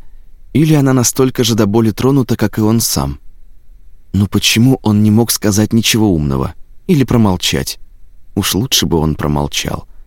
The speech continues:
Дурак. Дурак, дурак, дурак. Даника молчала. У Мирка сжала в груди. Она не простит ему таких слов. Сейчас она вышвырнет его отсюда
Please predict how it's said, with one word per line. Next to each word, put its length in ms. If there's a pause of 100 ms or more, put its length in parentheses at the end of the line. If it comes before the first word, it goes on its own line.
(540)
Дурак. 600 (500)
Дурак, 460
дурак, 360
дурак. 420 (680)
Даника 400
молчала. 560 (800)
У 80
Мирка 440
сжала 380
в 60
груди. 420 (920)
Она 180
не 120
простит 460
ему 240
таких 300
слов. 380 (640)
Сейчас 440
она 200
вышвырнет 500
его 200
отсюда 440